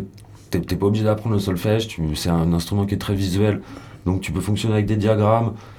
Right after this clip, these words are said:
tu, euh, voilà, avec, avec l'écoute, euh, y a, y a une, ouais, en tout cas, moi, j'aime bien apprendre un peu de manière intuitive, et, euh,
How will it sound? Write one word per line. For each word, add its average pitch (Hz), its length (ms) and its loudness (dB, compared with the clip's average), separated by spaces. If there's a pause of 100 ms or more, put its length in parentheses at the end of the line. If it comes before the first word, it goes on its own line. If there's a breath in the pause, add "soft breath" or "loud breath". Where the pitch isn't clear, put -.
(220 loud breath)
tu, 98 200 0
euh, 87 640 2 (1300 loud breath)
voilà, 107 380 4
avec, 90 180 0
avec 98 280 2
l'écoute, 113 500 4
euh, 87 300 4 (360)
y 101 80 0
a, - 20 2
y 92 120 0
a 92 40 0
une, 92 180 0
ouais, 98 200 2 (220)
en 95 80 -4
tout - 120 -6
cas, 107 120 2
moi, 104 100 4
j'aime 87 180 4
bien 104 240 2
apprendre 95 340 0
un 87 60 2
peu 85 120 -2
de 98 80 0
manière 92 300 0
intuitive, 85 760 -2 (460 loud breath)
et, 87 140 2
euh, 76 520 0